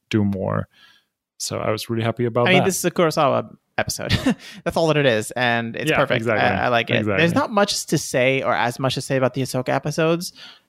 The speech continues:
Speaker 2: um, especially these two. They're enjoyable to watch. They're fun. We get Ahsoka.
Speaker 1: Mm-hmm.
Speaker 2: Great. Um, but they aren't as, as we said, dense or, you know, debatable, I guess, um, when it comes to metaphors about
Speaker 1: Mm-hmm.
Speaker 2: reality or whatever that may be,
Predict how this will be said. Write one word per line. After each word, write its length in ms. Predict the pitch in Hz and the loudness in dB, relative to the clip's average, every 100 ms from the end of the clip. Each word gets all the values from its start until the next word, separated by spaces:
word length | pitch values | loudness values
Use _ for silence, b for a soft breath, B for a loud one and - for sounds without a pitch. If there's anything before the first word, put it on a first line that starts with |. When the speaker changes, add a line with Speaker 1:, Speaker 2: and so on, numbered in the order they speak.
| - | -6
Speaker 2:
um, 320 | 131 123 123 | 0 0 -2
especially 320 | 131 139 151 | -2 -2 0
these 140 | 123 117 | -2 -2
two. 180 | 143 131 | -4 0
They're 160 | 127 | 2
enjoyable 520 | 120 123 120 120 123 | 2 2 2 2 0
to 100 | 117 | -2
watch. 440 | 113 131 156 - - B B | 0 0 0 -4 -8 B B
They're 80 | 135 | -4
fun. 400 | 175 175 170 - b - | 0 2 0 -6 b -4
We 80 | 143 | 0
get 100 | 139 | 2
Ahsoka. 240 | 127 135 135 131 131 | 2 2 2 0 0
Speaker 1:
Mm-hmm. 120 | - | -2
Speaker 2:
Great. 380 | 113 120 110 - B B _ - | 4 4 2 -4 B B _ -4
Um, 320 | 127 120 123 | 0 0 -2
but 120 | 143 | -4
they 100 | 147 | -2
aren't 180 | 143 139 | 0 2
as, 180 | 127 117 | 0 -2
as 260 | 107 113 - | -2 -4 -4
we 80 | 123 | -6
said, 240 | 123 110 | -6 -2
dense 460 | 120 113 110 - - _ - | 0 0 0 -2 -4 _ -2
or, 600 | 123 117 110 107 101 92 | 0 2 2 0 -2 -6
you 100 | 87 | -6
know, 380 | 64 64 57 - 151 | -4 -4 -4 -8 -6
debatable, 640 | 139 120 123 123 107 98 | -4 0 0 0 -2 -2
I 80 | 92 | -2
guess, 480 | - 85 - - - - | -2 -4 -2 -4 -6 -8
um, 480 | 110 104 104 104 107 | -4 -2 -2 -4 -6
when 140 | 101 | -6
it 80 | 92 | -6
comes 320 | - 110 113 - | -6 -4 -4 -6
to 320 | 123 107 107 110 | -6 -4 -6 -6
metaphors 480 | 107 98 104 101 113 | -6 -6 -2 -2 0
about 220 | 95 104 | 0 2
Speaker 1:
Mm-hmm. 80 | 98 | 0
Speaker 2:
reality 500 | 92 82 95 - - | -2 -4 -4 -6 -6
or 140 | 117 | -4
whatever 320 | 123 113 120 | -4 -4 -4
that 160 | 120 110 | -6 -4
may 140 | 107 | -4
be, 280 | - 113 120 | -4 -2 -4